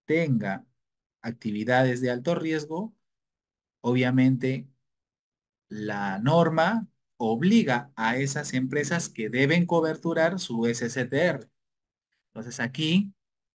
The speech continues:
el número de trabajadores que se encuentran afiliados al S C T R, el número que se encuentran no afiliado-,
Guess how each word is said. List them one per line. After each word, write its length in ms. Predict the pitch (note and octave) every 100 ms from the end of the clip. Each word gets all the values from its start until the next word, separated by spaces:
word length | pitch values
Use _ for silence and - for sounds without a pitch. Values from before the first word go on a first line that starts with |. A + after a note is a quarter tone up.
| _ _ _ -
el 220 | A2+ B2+
número 360 | E3+ F3 F3
de 100 | F3
trabajadores 800 | E3+ E3+ F3 E3+ F#3 E3 E3+ D#3+
que 120 | A#2+
se 120 | A2+ G#2
encuentran 440 | G2+ A#2 A#2+ B2
afiliados 760 | B2 C#3+ D3 E3+ D3+ C#3+ C#3+ B2+
al 160 | G#2+
S 180 | A#2 B2+
C 160 | C3 C#3+
T 120 | E3
R, 440 | E3 C3+ C3 D#3+ F#3+ _ _ _ _ _ -
el 280 | G#2 A2+
número 460 | D3 F3 C#3 A#2+ G#2
que 120 | G2+
se 120 | -
encuentran 680 | G2+ G2+ A#2+ A#2+ A2+ A2+ G#2+
no 160 | A2 C#3+
afiliado-, 800 | E3 C#3 A2 A2+ C#3 C3+ A2+